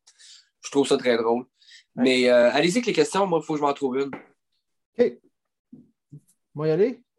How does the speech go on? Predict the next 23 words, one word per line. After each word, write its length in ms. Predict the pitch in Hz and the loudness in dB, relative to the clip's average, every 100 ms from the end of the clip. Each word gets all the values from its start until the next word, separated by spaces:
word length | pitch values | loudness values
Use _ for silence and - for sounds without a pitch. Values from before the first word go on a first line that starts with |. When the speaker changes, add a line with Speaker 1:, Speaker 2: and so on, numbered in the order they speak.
| _ _ _ _ | _ _ _ _
Speaker 2:
Oui, 120 | - 139 | -6 -2
vas-y. 220 | 139 139 | 0 0
Speaker 3:
Avec 120 | 143 | -2
toi, 80 | 190 | -6
Matt ? 180 | 196 214 _ _ _ _ _ _ _ _ _ _ _ _ _ _ _ _ _ _ | -10 -14 _ _ _ _ _ _ _ _ _ _ _ _ _ _ _ _ _ _
C'est 200 | _ 180 | _ -10
quoi ? 420 | - 185 196 226 - _ _ _ _ _ | -4 0 2 0 -4 _ _ _ _ _
Attends, 140 | 123 120 | -12 -10
comment 180 | 131 139 | -12 -12
je 80 | |
peux 140 | - 131 | -10 -10
orienter 420 | 113 123 117 113 | -8 -12 -14 -16
ça ? 140 | - 123 _ _ | -20 -20 _ _
C'est 200 | _ 185 | _ -10
quoi 400 | - 202 208 208 - 110 | -4 -2 -2 -4 -8 -12
le 200 | 139 147 | -8 -8
premier 420 | - 175 175 151 | -6 -6 -4 -4
speech 500 | - - 175 180 - | -8 -4 -4 -4 -4
de 80 | 143 | -4
Saint-Louis 440 | - 139 127 135 | -2 -4 -2 -6
dans 140 | 127 110 | -8 -10
la 60 | |
chambre ? 240 | 107 117 | -10 -14